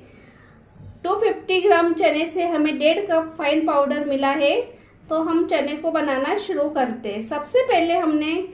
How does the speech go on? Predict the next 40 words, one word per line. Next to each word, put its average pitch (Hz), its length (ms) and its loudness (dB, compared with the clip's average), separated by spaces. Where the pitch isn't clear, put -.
डेढ़ 302 280 2
कप 403 320 0
fine 320 200 2
powder 285 440 4
के 294 240 0
लिए 277 320 2
हमने 311 280 0
half 311 320 0
cup 320 540 -4
से 381 180 -2
थोड़ा 339 360 2
कम, 302 280 0
वन 285 280 2
फोर्थ 349 280 2
cup 320 140 0
से 392 160 -4
थोड़ा 339 280 2
ज़्यादा 302 440 0
और 403 160 0
half 339 400 -2
cup 330 200 0
से 320 280 -4
थोड़ा 302 300 0
कम 294 300 0
घी 302 260 0
लिया 359 280 4
है। 302 300 0
घी 285 220 -4
बिल्कुल 320 400 -2
melted 320 560 2
भी 370 100 0
नहीं 339 300 2
है 339 60 0
और 349 160 0
पूरा 320 320 2
जमा 277 320 0
हुआ 285 240 2
भी 330 180 0
नहीं 233 300 0
है। 160 120 -6